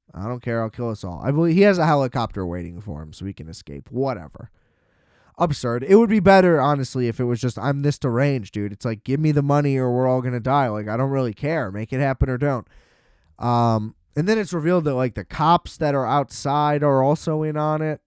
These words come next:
'Cause it kinda made sense. You're like, "Why are they not just infiltrating this thing? Just 'cause the people have eyes, they might kill the vi-," I don't know.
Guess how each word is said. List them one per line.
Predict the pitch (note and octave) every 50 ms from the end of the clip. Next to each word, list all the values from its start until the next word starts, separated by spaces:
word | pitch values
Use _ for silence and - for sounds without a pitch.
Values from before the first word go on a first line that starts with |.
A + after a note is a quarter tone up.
| _ _ -
'Cause | - D#3 C#3+
it | C#3+ C3+
kinda | - G#3+ A#3 B3 A#3
made | G#3+ G3 F#3 E3 -
sense. | - F3+ F3+ F3 -
You're | E3+ D#3
like, | E3 D#3+ C3+ C3+
"Why | C3+ D3 E3+ G3+ A#3+
are | B3+ B3 A#3
they | A3+ A3 G3
not | F3+ F3+ F3 F3+ F3
just | C#3 C#3+ D3 B2
infiltrating | B2 C3+ C#3+ D3 - E3 D#3+ - - F3+ F3 F3+ F3 F3 F3 F3
this | F3 F3 -
thing? | - F#3+ F#3+ F#3+ F#3 F#3 F3+ _ _ _ _ _ _ _ _ _ _ - _ _ _ _ _ _ _ _ - - - _ _ _ _ _ _ _ _ _ _ _ _ _
Just | - - D3 - -
'cause | F3+ D#3+ C3
the | D3+
people | C3 F3+ F3+ D3 D#3 D3+
have | E3+ D#3 C#3+ A#2
eyes, | A2 A#2+ C3+ D3 D3 D3 B2+
they | C#3 C3
might | B2 A#2+ B2 B2 -
kill | - C#3+ C#3
the | B2+ B2+
vi-," | A#2+ G#2
I | G2 D3+ E3
don't | D3 B2 F2
know. | C#2+ G#1 - -